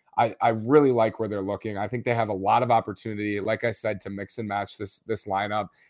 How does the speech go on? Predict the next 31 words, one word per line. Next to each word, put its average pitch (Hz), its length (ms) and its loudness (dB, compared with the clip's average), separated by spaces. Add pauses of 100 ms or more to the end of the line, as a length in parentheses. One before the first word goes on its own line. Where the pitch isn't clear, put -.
And 117 120 -2
I - 20 2
think 117 160 -2
they 120 60 4
have 113 100 2
the 107 80 -4
potential 110 600 -2 (180)
to 127 80 -4
score 117 280 4
a 98 120 0
ton - 280 2
of 104 140 0
runs 82 380 -6 (260)
this - 260 0
year. 95 280 -2 (100)
Will 175 600 12 (380)
the 131 100 2
pitching 175 560 0
give 147 160 2
them 151 160 0
a 139 40 -2
chance? 120 580 -6 (100)
You 107 140 -6
tell - 200 -2
me. 98 220 -8
Sonny 196 320 6
Gray 180 240 10
in 180 80 6
the 175 60 2
first 160 260 2
spot 147 380 8